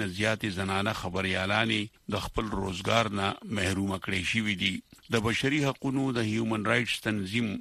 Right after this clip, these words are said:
څېړنکاره فرشته عباسي په فروری کې یو ریپورت خور کړی دی چې د لویو ښاري علاقو نه بهر د طالبانو په صحافیانو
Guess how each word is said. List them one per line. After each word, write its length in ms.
څېړنکاره 760
فرشته 460
عباسي 540
په 80
فروری 540
کې 180
یو 140
ریپورت 360
خور 320
کړی 260
دی 160
چې 160
د 160
لویو 320
ښاري 320
علاقو 440
نه 120
بهر 260
د 160
طالبانو 580
په 220
صحافیانو 680